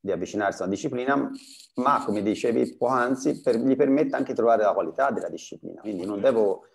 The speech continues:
eh, non mi deve int-, io so che, per dire, ehm, faccio un altro discorso, se mi lega a questo,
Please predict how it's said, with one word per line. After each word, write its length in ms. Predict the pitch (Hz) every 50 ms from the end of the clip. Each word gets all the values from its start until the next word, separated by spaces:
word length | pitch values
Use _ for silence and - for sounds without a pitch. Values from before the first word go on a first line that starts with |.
| _ _ _ _
eh, 440 | - 104 95 92 92 92 90 87 85
non 140 | 90 98 101
mi 60 | 98
deve 200 | 101 98 127 131
int-, 160 | 123 113 - - -
io 180 | 143 139 120
so 260 | - - 160 165 156 160
che, 380 | - - 127 123 117 107 - - - - - -
per 160 | - 135 127 123
dire, 300 | 131 123 107 98 87 -
ehm, 640 | 110 107 107 104 104 101 101 101 101 104 101 98
faccio 240 | - - 110 - -
un 60 | 110
altro 140 | 104 95 123
discorso, 400 | 113 110 113 - 120 110 - - 104
se 120 | - -
mi 60 | 110
lega 180 | 110 117 117 113
a 60 | -
questo, 540 | - - 117 107 - - - 95 - -